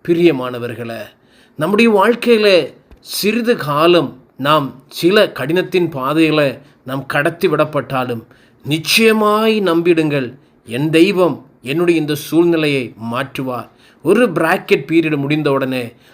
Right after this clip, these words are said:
ஆண்டவர் உங்களுடைய வாழ்க்கையில உங்களை கீர்த்தியும் புகழ்ச்சியுமாய் வைப்பார். அந்த அதிகாரத்துல பத்தொன்பதாம் வசனத்துல வாசிக்கும் பொழுது, "அக்காலத்துல உங்களை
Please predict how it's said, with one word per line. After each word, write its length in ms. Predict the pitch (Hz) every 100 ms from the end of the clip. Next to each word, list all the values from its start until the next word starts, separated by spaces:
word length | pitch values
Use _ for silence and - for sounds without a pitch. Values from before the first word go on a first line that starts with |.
| _
ஆண்டவர் 760 | 123 156 208 214 208 175 135 - _ -
உங்களுடைய 380 | 135 143 143
வாழ்க்கையில 800 | 131 131 160 165 165 143 135 120 - _ _ _ _ _
உங்களை 520 | 131 139 131 123 120 - _ _ -
கீர்த்தியும் 720 | 180 220 208 - 214 202 165 - _ -
புகழ்ச்சியுமாய் 680 | 151 180 - 165 160 139 127
வைப்பார். 480 | 123 120 127 117 - _ _ _
அந்த 340 | 147 202 202
அதிகாரத்துல 680 | 196 208 233 247 233 214 202
பத்தொன்பதாம் 640 | 165 - 208 220 233 220
வசனத்துல 320 | 202 208 196
வாசிக்கும் 540 | 175 165 156 175 160 165
பொழுது, 360 | 151 143 135 -
"அக்காலத்துல 1000 | 233 226 - 185 180 165 156 147 135 120 - _ -
உங்களை 680 | 139 226 247 240 233 226